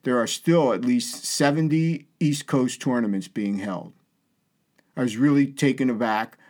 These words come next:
by the fact that winning these tournaments could make an individual ninety to two hundred and fifty thousand in prize money and wagers.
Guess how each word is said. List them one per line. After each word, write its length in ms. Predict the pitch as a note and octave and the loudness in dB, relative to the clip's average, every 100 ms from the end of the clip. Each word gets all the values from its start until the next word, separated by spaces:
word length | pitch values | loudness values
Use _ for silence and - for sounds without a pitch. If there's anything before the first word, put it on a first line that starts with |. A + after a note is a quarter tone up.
| _ | _
by 160 | - A2 | -4 -4
the 80 | G#2 | -4
fact 500 | - A#2 G#2+ G#2+ _ _ _ | -4 -2 -2 -4 _ _ _
that 160 | A#2 A2 | -6 -2
winning 440 | A#2 C#3+ D3 C#3 | 2 4 4 4
these 240 | C3 C3 | 4 2
tournaments 600 | - D3+ C3+ A#2+ F#2+ G2 | 0 0 0 0 -2 -4
could 240 | - B2 A2 | -4 -4 0
make 240 | A#2+ A#2 | 0 2
an 100 | A#2+ | 0
individual 680 | A#2+ A#2 G#2+ B2 A2+ A2 G#2+ | 2 0 0 -4 -2 -4 -2
ninety 580 | A2 A2+ B2 C#3+ D3+ D#3 | 0 0 2 2 0 -2
to 120 | D3 | -4
two 240 | F#2+ - C#3+ | -8 -2 -2
hundred 280 | C3+ C3 A2 | 0 -2 -6
and 100 | G#2 | -4
fifty 340 | C#3+ C#3 A#2+ | -6 -4 -6
thousand 580 | G2+ B2 A2+ A2 G2+ G2 | -2 0 0 0 -2 -4
in 180 | G2 G2 | -2 -2
prize 400 | B2 A2+ A#2+ A2 | 0 2 0 0
money 360 | A2 G#2+ G#2+ | -2 -2 -2
and 140 | G2+ G2+ | -2 -2
wagers. 600 | G2+ G2 E2+ - - | -2 -2 -6 -14 -16